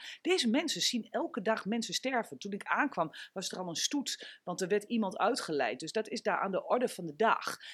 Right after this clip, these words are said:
Hè? En ik vind dat, ik vind het altijd mooi om daarover te hebben. En wat of wie gaat er nou dood? Maar dan zie je dat van zo'n groep die daar zit, twintig procent daarover nadenkt. En de rest heeft er nog niet over nagedacht. Maar ik zou het zo mooi vinden als die ook wakker zijn. Want dan kan je mensen rustig laten sterven.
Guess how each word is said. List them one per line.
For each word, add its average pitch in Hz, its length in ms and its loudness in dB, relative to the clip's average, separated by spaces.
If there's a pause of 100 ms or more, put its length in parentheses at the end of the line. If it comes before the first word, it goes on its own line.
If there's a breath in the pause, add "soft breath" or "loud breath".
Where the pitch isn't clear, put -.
(100 loud breath)
Hè? 226 140 6
En 226 200 4
ik 214 120 2
vind 220 160 4
dat, 165 120 4
ik - 180 -2
vind 160 160 -2
het - 120 -4
altijd 143 260 0
mooi 151 340 4
om 165 120 2
daarover 151 400 4
te 151 140 -4
hebben. 208 260 4
En 147 140 2
wat 170 200 4
of 156 120 -2
wie 196 180 -2
gaat 170 220 4
er 160 60 -8
nou 139 140 0
dood? 185 240 2
Maar 160 120 -2
dan 151 80 -2
zie 254 260 4
je 196 440 2
dat - 200 -2
van 220 140 4
zo'n 196 160 0
groep 233 200 -2
die 180 80 -6
daar 147 100 2
zit, 196 240 2
twintig 262 340 -2
procent 147 340 -2
daarover 113 340 0
nadenkt. 170 460 0
En 147 60 -4
de 147 80 -4
rest 156 220 -4
heeft 180 180 -6
er 170 60 -4
nog 175 140 -6
niet 208 160 -4
over 117 240 -2
nagedacht. - 920 -6
Maar - 120 -10
ik - 120 4
zou 208 140 4
het - 80 -2
zo 156 80 -2
mooi 131 200 -2
vinden 139 180 -2
als 147 100 -8
die 226 100 0
ook - 80 -10
wakker 147 300 2
zijn. 107 340 -2
Want 135 260 -4
dan 415 240 8
kan 160 180 2
je 135 100 -2
mensen 120 340 -6
rustig 151 300 -6
laten 175 280 -4
sterven. 277 520 -2